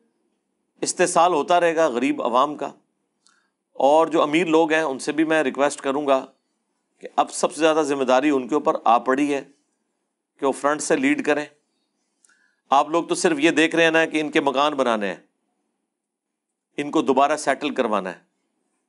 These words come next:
कई और चीज़ें ओवरलुक हैं।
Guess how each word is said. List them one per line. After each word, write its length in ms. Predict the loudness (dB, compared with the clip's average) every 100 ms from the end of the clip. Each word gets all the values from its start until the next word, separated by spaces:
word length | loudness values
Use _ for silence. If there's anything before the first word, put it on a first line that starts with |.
| _ _ _ _ _ _ _ _ _ _ _ -2
कई 140 | 0
और 260 | 2 2 2
चीज़ें 240 | 0 -2 0
ओवरलुक 500 | 2 2 0 -2 -4
हैं। 260 | -12 -14